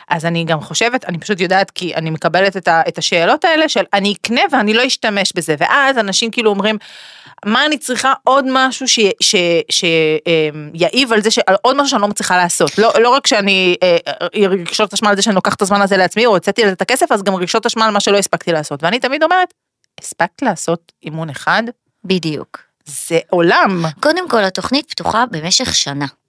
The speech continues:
Speaker 2: שנה שלמה שאת יכולה להיכנס ולצאת ולחזור וללכת והכל בסדר.
Speaker 1: נכון.
Speaker 2: אין שעון חול שמתהפך. ואת יכולה להתחיל,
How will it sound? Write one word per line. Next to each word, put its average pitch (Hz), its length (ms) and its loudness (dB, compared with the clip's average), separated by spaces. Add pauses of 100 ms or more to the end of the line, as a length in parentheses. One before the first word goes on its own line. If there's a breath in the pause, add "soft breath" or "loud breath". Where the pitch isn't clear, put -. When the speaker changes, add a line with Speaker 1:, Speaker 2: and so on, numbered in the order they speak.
(1080 loud breath)
Speaker 2:
שנה 226 460 0
שלמה 214 500 0 (520)
שאת 170 240 -2
יכולה 180 480 0
להיכנס 196 840 -4
ולצאת 185 720 -4
ולחזור 190 760 -2
וללכת 170 680 -2
והכל 247 460 2 (300)
בסדר. 165 580 -2 (120)
Speaker 1:
נכון. 180 420 -10
Speaker 2:
אין 330 320 0
שעון 247 460 0
חול 226 260 2
שמתהפך. 175 1200 -4 (640 loud breath)
ואת 185 180 0
יכולה 214 340 2
להתחיל, 214 540 0